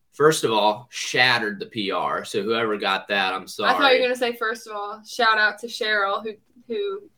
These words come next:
Speaker 2: took us on an adventure.
Speaker 1: Yeah, Cheryl took us on the adventure to see the rower. She got to witness my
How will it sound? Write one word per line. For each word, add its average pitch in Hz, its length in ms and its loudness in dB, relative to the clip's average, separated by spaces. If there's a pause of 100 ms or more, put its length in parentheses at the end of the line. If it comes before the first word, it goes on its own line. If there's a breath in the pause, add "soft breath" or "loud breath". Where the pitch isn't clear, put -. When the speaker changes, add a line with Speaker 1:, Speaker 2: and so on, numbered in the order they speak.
Speaker 2:
took 233 200 -2
us 214 160 -4
on 208 200 4
an 202 160 0
adventure. 208 720 -6
Speaker 1:
Yeah, 120 280 8
Cheryl 123 500 6
took 127 200 2
us 123 160 2
on 120 140 2
the 127 80 2
adventure 117 440 0
to 110 80 0
see 120 160 -6
the 113 120 6
rower. 110 520 4 (520)
She 110 220 -4
got 107 260 2
to 117 80 -2
witness 110 580 0
my 107 500 2